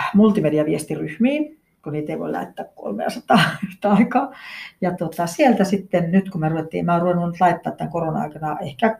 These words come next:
joka toinen kuukausi johonkin. Nyt pääsiäisen laittanut, koska nyt pitää laittaa vuosikokouskutsu. Niin tota, siis ihania sydämen kuvia ja kiitoksia siis niinku henkilökohtaisesti, että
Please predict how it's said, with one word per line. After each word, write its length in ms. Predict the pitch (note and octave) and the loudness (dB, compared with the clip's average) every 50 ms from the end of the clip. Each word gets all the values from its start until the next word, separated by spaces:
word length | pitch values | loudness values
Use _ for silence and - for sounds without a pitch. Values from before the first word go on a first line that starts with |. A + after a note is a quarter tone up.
| _ _ _ _ _ _ _ _ _ - - | _ _ _ _ _ _ _ _ _ -4 -2
joka 220 | E3+ D#3 F3 F#3 | 0 2 2 2
toinen 440 | F#3 F3+ D3+ D3 D3 E3 G3 G#3 G3+ | 2 2 2 2 4 4 4 4 6
kuukausi 800 | - A#3+ A#3 A#3 A#3 A3 A3+ - A#3+ A3+ A3+ A3+ A3 - A3+ G#3 | 6 6 6 6 6 4 4 4 4 6 6 4 2 2 4 4
johonkin. 440 | G3 - D#3 D#3+ E3 - F#3 E3+ F3 | 4 4 2 0 -2 -4 -4 -2 -2
Nyt 180 | G3+ G3 - | -2 0 0
pääsiäisen 500 | - F#3+ F#3+ F#3+ F#3 F3 D3+ - - D3 | 2 2 2 2 0 -2 -6 -6 -6 -4
laittanut, 320 | D3+ F3+ F#3 F3+ - D#3 - | -2 -2 -2 -2 -6 -10 -14
koska 200 | - - - D#3 | -14 -16 -14 -14
nyt 100 | D3+ - | -14 -12
pitää 200 | _ - E3 D3 | _ -8 -8 -8
laittaa 280 | - - _ - - | -8 -10 _ -10 -8
vuosikokouskutsu. 840 | G3 G3+ F3+ A3+ A3+ G#3 G#3 G#3 G3+ - - G#3 G3 - - G3 - _ - - - - - - - - - - - - _ - | -6 -4 -4 -4 -4 -4 -2 -4 -4 -4 -8 -14 -12 -10 -10 -12 -12 _ -18 -20 -20 -18 -18 -16 -16 -14 -14 -14 -16 -8 _ 2
Niin 220 | F#3+ F#3 F#3 F3+ | 4 4 4 4
tota, 440 | - F3+ F3+ F3+ F3+ F3+ F3 E3+ - - - - | 0 -2 -2 0 2 2 2 2 2 -2 -8 -14
siis 280 | - - - A3 G#3+ - - | -4 0 0 0 2 2 4
ihania 560 | D#4+ D#4 D4+ C4+ A#3+ A3 G3+ G3+ G3+ F#3 F3+ | 6 6 8 8 8 8 8 8 8 8 6
sydämen 720 | F#3 - - C4 A3+ A#3 G#3 F3+ E3+ E3 E3 D#3+ D#3 D#3 - | 4 4 4 6 8 8 6 6 2 0 -4 -6 -8 -6 -2
kuvia 480 | - G#3 G3 F#3+ F3+ E3 D#3+ D#3+ D#3 | 0 0 2 2 0 -2 -2 -2 -2
ja 120 | D#3 D#3 D3+ D#3 | -2 -2 -4 -4
kiitoksia 600 | - A#3+ A#3+ A3 G3 - - - - - - - D#3 | 0 4 4 4 4 2 -2 -6 -8 -8 -6 -6 -6
siis 160 | - F#3+ E3+ | -4 -2 -2
niinku 260 | F#3 F3+ - G3+ G3 | -2 0 2 2 4
henkilökohtaisesti, 1000 | G#3 B3 C4 C4 G#3+ - F3+ E3+ D#3+ - F3 E3+ E3+ - E3 D#3 D3+ C#3+ - - | 4 4 4 4 2 2 0 0 0 -2 -4 -4 -6 -8 -10 -12 -12 -14 -14 -14
että 300 | - - - - - - | -12 -10 -8 -10 -10 -10